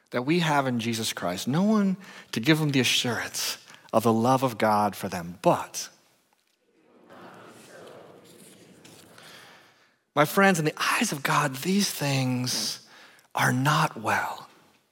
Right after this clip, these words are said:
And so we live in a world in which, one sense, we have this holy contentedness. We can live at peace in a raging storm because we know of Christ's victory.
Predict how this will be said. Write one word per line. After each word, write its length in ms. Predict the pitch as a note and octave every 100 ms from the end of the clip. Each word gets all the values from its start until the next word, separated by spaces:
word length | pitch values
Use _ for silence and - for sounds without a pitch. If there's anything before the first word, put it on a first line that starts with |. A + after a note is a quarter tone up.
| _ _ _ _ _ _ _ _ - - - -
And 100 | D#3
so 140 | D#3+ G#3
we 100 | F#3+
live 500 | F#3+ A3+ D4 D#4 B3+
in 100 | A#3
a 40 |
world 280 | D#3+ E3 F3
in 100 | E3
which, 180 | E3 -
one 260 | F#3 C4
sense, 280 | C#4+ B3 A3
we 80 | F3
have 100 | D#3+
this 100 | C#3+
holy 560 | - - A3+ B3 A3+ F#3+
contentedness. 880 | - F3 - - B3 A3 C#3 A2+
We 120 | D3+ -
can 160 | D#3
live 400 | E3 F#3 C4+ C4
at 320 | E3+ E3 -
peace 360 | - G#3+ G#3+ -
in 100 | D#3
a 60 | C3
raging 460 | D3+ F#3+ E3+ E3
storm 540 | C#3+ - F3+ F3 D#3+ D#3 - -
because 300 | - - D3+
we 120 | C#3 C#3
know 280 | D3 E3+
of 160 | E3+ C#3
Christ's 320 | - C#3+ B2+
victory. 680 | A#2+ - - - G2 F#2+ F#2+